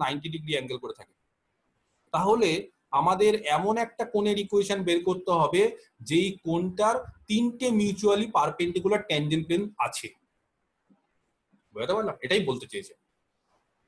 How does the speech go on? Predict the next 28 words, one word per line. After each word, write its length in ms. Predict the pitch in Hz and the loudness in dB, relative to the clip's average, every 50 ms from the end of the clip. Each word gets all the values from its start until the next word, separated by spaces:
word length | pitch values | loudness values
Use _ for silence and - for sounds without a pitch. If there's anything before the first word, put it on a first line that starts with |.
| _ _ | _ _
তাহলে 180 | _ - 120 123 | _ -6 -2 0
আমাদের 180 | 135 156 165 180 180 180 - 131 | 2 2 2 2 0 -2 -2 -2
এমন 180 | 147 180 214 240 254 247 | 0 2 0 0 0 -4
একটা 160 | 254 - 233 - - | -4 -6 -6 -2 -2
কোণের 240 | 214 202 202 196 196 180 | 0 2 2 2 0 0
equation 340 | 185 185 170 170 170 175 160 151 | 0 2 2 2 2 0 0 0
বের 120 | 147 143 - - | 0 0 0 -2
করতে 200 | 151 220 - - 170 | -4 -4 -2 0 0
হবে 140 | 180 196 220 220 156 - | 2 4 2 2 0 -2
যেই 160 | 131 143 180 185 - - | -2 -2 -2 -4 -4 -4
কোণের, 340 | 156 143 131 143 170 226 269 - - - _ _ _ 135 | -4 -2 0 2 2 2 2 0 -8 -14 _ _ _ -6
এই 60 | 147 143 | -2 0
যে 40 | 156 156 | 0 0
এই 80 | 156 156 - | -2 -2 -2
কোণের 200 | 175 175 175 170 165 | -2 0 0 -2 -2
ইকুয়েশনটা 400 | 160 165 151 147 170 160 147 123 | -2 -4 -4 -2 -2 -2 0 0
বের 100 | 135 135 131 156 | 0 0 0 -2
করতে 160 | 156 - - | -4 -2 -2
হবে 140 | 196 208 180 | -2 0 0
বা 60 | 143 120 - 123 | -2 0 0 -2
দেখাতে 260 | 117 - 202 202 220 190 | 0 0 0 2 4 4
হবে 140 | 170 143 135 127 120 | 4 4 2 2 0
আমাদের 200 | 123 131 208 262 254 - _ _ _ _ - | 0 0 0 -2 -2 -8 _ _ _ _ -4
যেই 160 | 143 156 190 196 196 | -2 -2 -2 -2 -2
কোণের 240 | 196 196 202 208 202 196 - | -2 -2 0 0 -2 -4 0
কি 80 | 214 214 208 | 0 0 2
আছে, 120 | 202 247 240 - - | 2 -2 -8 -6 -4
তিনটে 300 | 220 240 247 247 254 | -2 -2 -2 -2 -2